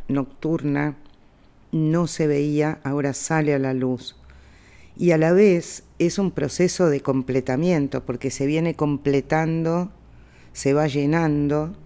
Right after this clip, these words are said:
y es un proceso de ir completando, de, es el momento de fructificar esa semilla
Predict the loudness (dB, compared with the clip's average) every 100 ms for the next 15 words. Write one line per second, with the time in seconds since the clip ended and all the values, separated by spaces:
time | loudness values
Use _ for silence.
0 | -20 -20 -20 -20 -20 -20 -4 0 2 2
1 | 0 0 0 0 0 0 0 0 2 2
2 | 2 0 -2 -2 0 2 0 0 2 2
3 | 2 2 0 -2 -4 -10 -20 -20 -20 -8
4 | 0 4 4 2 -2 -20 _ -20 -6 -4
5 | -2 -2 -2 -6 -10 -4 0 2 2 2
6 | 2 2 0 0 2 2 2 -2 -2 -6
7 | 0 2 0 -4 -12 -20 -20 -20 -20 -20
8 | -20 -20 -20 -6 -2 0 0 0 0 2
9 | 2 2 0 -4